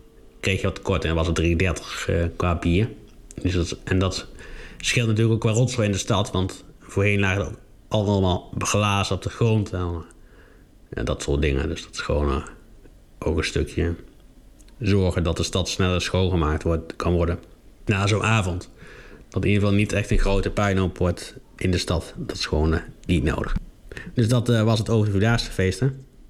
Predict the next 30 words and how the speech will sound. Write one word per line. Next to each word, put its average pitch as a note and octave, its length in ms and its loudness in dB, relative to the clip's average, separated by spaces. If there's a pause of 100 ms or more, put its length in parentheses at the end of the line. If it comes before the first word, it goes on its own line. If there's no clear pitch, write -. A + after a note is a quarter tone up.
(1600)
Dat G#2+ 180 0
is - 60 -2
weer G2+ 160 2
een, G2 140 2
eh, F#2 140 0
een G2 100 0
groot G#2+ 300 2
feest. G#2 300 0
En, F#2+ 200 -2
eh, F#2 300 -8
ja, D#3 140 0
volgend F3 260 4
jaar C3+ 120 4
weer F3+ 180 2
wat G#3+ 100 -4
mij F#3 180 0
betreft. F3+ 500 -4 (920)
Eens - 120 -14
kijken G#2 360 2
wanneer G2+ 320 2
we G2+ 60 0
gaan, G2 220 0
maar F2+ 100 2
meestal F2+ 280 0
toch D#2+ 160 -4
wel D#2+ 280 0
één E2 160 0
avond. - 340 -2
En, E2 180 -4
eh, E2 60 -8